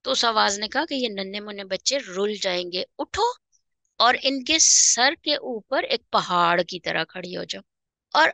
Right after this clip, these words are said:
आप यकीन माने कि वो आवाज इस किस्म की थी कि मैं बता नहीं सकती कि वो कमांड थी या वो मोहब्बत थी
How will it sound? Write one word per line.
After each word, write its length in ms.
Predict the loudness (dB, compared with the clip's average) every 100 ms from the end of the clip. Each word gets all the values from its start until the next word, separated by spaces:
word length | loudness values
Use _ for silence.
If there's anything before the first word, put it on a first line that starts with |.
| 2
आप 220 | 4 4 2
यकीन 840 | 0 2 0 -2 -8 -2 0 0 0
माने 440 | 0 0 -2 -4
कि 160 | -4 -6
वो 440 | -2 -2 -2 -4 _ _ _ _ 2
आवाज 1080 | 2 2 -4 0 2 2 2 2 2 0 -2 _ _ _ _ _ _ _
इस 220 | 0 0 0
किस्म 440 | 0 0 0 -6
की 240 | -8 -10
थी 600 | -8 -10 -4 -2 0 -2 -4 _ _ -20 -20 _ _ _ _ _ -4
कि 60 | 2
मैं 260 | 4 4
बता 360 | 2 2 2 2
नहीं 200 | 2 2
सकती 520 | 2 0 _ -20 -20 _ _ _ _ _
कि 60 | -2
वो 200 | 0 -2
कमांड 680 | 0 -2 0 2 2 2 -4
थी 380 | -10 -8 -6
या 140 | -2 0
वो 160 | 0
मोहब्बत 520 | -2 -2 -2 0 -2 -2
थी 600 | -8 -8 -6 -4 -6